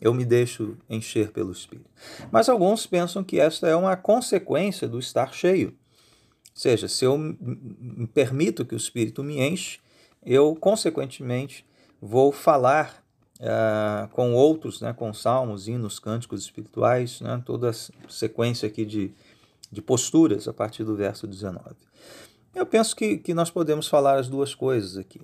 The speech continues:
né, porque, na verdade, a fonte do enchimento do Espírito é o Senhor Jesus Cristo. Ele mesmo disse para virem a Ele. Ele é a fonte ali, né, na, em João capítulo sete. Ele é a fonte. Nós só somos chamados a beber dele.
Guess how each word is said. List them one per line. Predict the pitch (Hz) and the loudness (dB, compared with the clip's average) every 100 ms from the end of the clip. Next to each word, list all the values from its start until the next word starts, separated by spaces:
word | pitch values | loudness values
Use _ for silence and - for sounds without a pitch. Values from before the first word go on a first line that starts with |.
| - | -16
né, | 131 | -14
porque, | 123 165 | -4 0
na | 175 | 2
verdade, | 180 156 160 180 | 4 6 4 4
a | 190 | 0
fonte | - 180 220 - | 0 2 2 0
do | 127 117 | -6 -6
enchimento | 123 151 117 120 135 | -6 -6 -4 -6 -8
do | 127 | -12
Espírito | - 147 175 - 214 | -10 -8 -8 -4 0
é | |
o | 247 | 0
Senhor | - 160 139 | 2 0 0
Jesus | 127 117 110 | 0 -2 -4
Cristo. | - - - 143 | -6 -10 -6 0
Ele | 151 | 2
mesmo | 165 170 208 | 4 2 0
disse | 170 202 - - _ - _ _ _ _ - | -2 -2 -6 -12 _ -20 _ _ _ _ 2
para | 147 | 4
virem | 147 160 277 185 | 4 2 2 4
a | 127 | 4
Ele. | 113 98 - | 4 2 -2
Ele | 104 165 | 0 4
é | 196 | 2
a | |
fonte | 185 185 196 170 - | 2 0 0 0 -10
ali, | 113 120 147 | -8 -4 -4
né, | 127 139 127 | -2 -4 -4
na, | 113 107 104 113 - - - _ | -6 -6 -6 -12 -20 -20 -20 _
em | - | -6
João | 110 139 | 2 2
capítulo | 139 120 127 127 | 4 0 0 -6
sete. | 113 - 135 143 - - _ _ _ _ _ _ - | -4 4 4 2 -8 -20 _ _ _ _ _ _ -2
Ele | 139 | 0
é | |
a | 170 | 0
fonte. | - 175 190 - - _ - | 2 0 0 -4 -16 _ -20
Nós | 117 113 | -16 -10
só | - | -8
somos | 117 147 | -4 -2
chamados | - 151 156 160 | 0 2 2 2
a | 170 | 2
beber | 151 143 180 131 | 2 2 0 0
dele. | 120 180 220 110 - | 4 4 4 2 -4